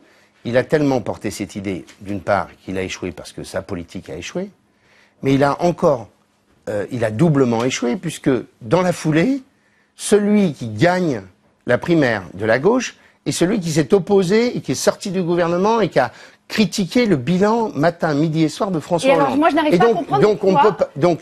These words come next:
Speaker 1: un,
Speaker 2: Emmanuel
Speaker 1: pour
Speaker 2: Macron ne vous séduit pas. Il le dit, il n'est pas centriste, il est central. Pourquoi ne rejoignez-vous pas cette position centrale ?
Speaker 1: Parce que moi, j'ai été, comme vous l'avez rappelé, ministre de la Défense de François Fillon et que j'ai constaté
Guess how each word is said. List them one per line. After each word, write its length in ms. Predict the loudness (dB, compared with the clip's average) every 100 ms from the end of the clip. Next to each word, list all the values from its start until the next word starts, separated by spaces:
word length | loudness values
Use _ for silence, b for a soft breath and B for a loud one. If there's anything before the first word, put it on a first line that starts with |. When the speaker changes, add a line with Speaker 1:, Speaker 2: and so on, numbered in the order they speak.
| -2
Speaker 1:
un, 200 | 0 2
Speaker 2:
Emmanuel 340 | 2 4 4
Speaker 1:
pour 60 | 4
Speaker 2:
Macron 240 | 2 0 -2
ne 40 |
vous 60 | -2
séduit 300 | -4 -4 -2
pas. 240 | 2 2
Il 160 | 2 2
le 80 |
dit, 100 | 4
il 80 | 4
n'est 60 | 4
pas 160 | 0
centriste, 340 | -4 -6 -6 -4
il 60 |
est 40 | -4
central. 600 | -4 -6 -6 -8 -6 -6
Pourquoi 320 | -8 -6 -4
ne 80 | -2
rejoignez-vous 680 | -4 -6 -4 -4 -6 -10 -8
pas 100 | -8
cette 220 | -8 -14 _
position 320 | -4 -4 -4
centrale ? 540 | -10 -10 -14 -14 -16 -12
Speaker 1:
Parce 220 | -8 -8 -4
que 120 | -2
moi, 300 | 0 0 0
j'ai 160 | -2 -4
été, 420 | -4 -8 -8 -10 _ _
comme 160 | -8 -6
vous 100 | -4
l'avez 220 | -6 -8
rappelé, 500 | -12 -14 -12 -12 -12 -18 -12
ministre 380 | -6 -4 -4
de 60 | -6
la 80 | -8
Défense 560 | -10 -14 -14 -14 -18 -20 _ -20
de 80 | -18
François 360 | -10 -10 -8
Fillon 480 | -10 -12 -10 -10 -10 -12 -16
et 80 | -10
que 180 | -8
j'ai 160 | -8 -10
constaté 640 | -10 -10 -8 -10 -10 -12